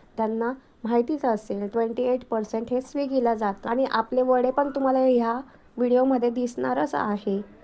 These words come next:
व्हिडिओ त्यामुळे शेवटपर्यंत पहा, कुठे स्किप करू नका. जीएसटीचे देखील पैसे कट होतात. आणि इथे पहा आपला वडा. तर एवढा वडा कुठे भेटतो का हो तुम्हाला? तुमच्या इकडे भेटतो का साबुदाणा वडा एवढा मोठा?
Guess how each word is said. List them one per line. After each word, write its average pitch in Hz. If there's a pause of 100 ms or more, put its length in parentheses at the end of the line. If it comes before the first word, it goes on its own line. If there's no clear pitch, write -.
(220)
व्हिडिओ 247
त्यामुळे 254
शेवटपर्यंत 262
पहा, 226 (420)
कुठे 269
स्किप 269
करू 240
नका. 240 (160)
जीएसटीचे 269
देखील 269
पैसे 277
कट 277
होतात. 254 (460)
आणि 269
इथे 285
पहा 269
आपला 247
वडा. 190 (480)
तर 262
एवढा 269
वडा 285
कुठे 285
भेटतो 247
का 277
हो 254
तुम्हाला? 220
तुमच्या 262
इकडे 277
भेटतो 254
का 233 (120)
साबुदाणा 226
वडा 214
एवढा 214
मोठा? 208